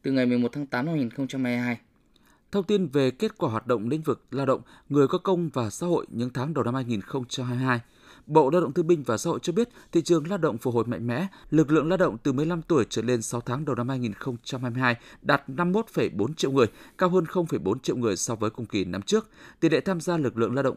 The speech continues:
Speaker 2: sáu tháng đầu năm là sáu mươi tám phần trăm, giảm không phẩy ba điểm phần trăm so với cùng kỳ. Tỷ lệ lao động đã qua đào tạo ước đạt sáu mươi sáu phần trăm, tỷ lệ lao động qua đào tạo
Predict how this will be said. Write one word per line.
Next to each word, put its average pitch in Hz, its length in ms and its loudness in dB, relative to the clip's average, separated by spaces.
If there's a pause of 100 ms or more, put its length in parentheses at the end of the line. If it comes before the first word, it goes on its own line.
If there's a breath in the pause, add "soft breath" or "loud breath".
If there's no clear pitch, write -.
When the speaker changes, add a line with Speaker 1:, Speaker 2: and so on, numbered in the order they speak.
Speaker 2:
sáu 123 260 -4
tháng 135 240 -6
đầu 107 100 -2
năm 120 180 0 (240 loud breath)
là 120 160 -2
sáu 135 160 -6
mươi 165 80 -4
tám 147 220 -6
phần 123 180 -8
trăm, 123 240 0 (220 loud breath)
giảm 139 260 -2
không 160 200 -4
phẩy 143 100 0
ba 143 180 -2
điểm 117 220 -2
phần 95 200 -4
trăm 117 240 -8
so 107 200 -8
với 104 140 -6
cùng 107 160 -8
kỳ. 120 180 2 (400 loud breath)
Tỷ 151 120 4
lệ 139 100 4
lao 170 100 2
động 156 200 0
đã 135 100 -2
qua 170 120 -2
đào 110 140 -2
tạo - 320 0
ước 117 180 -4
đạt 110 200 0
sáu 127 120 -8
mươi 127 100 -6
sáu 113 140 -4
phần 120 180 -4
trăm, 123 220 0 (380 loud breath)
tỷ 147 120 4
lệ 135 120 2
lao 156 120 0
động 151 220 0
qua 147 120 -2
đào 110 120 -2
tạo - 260 0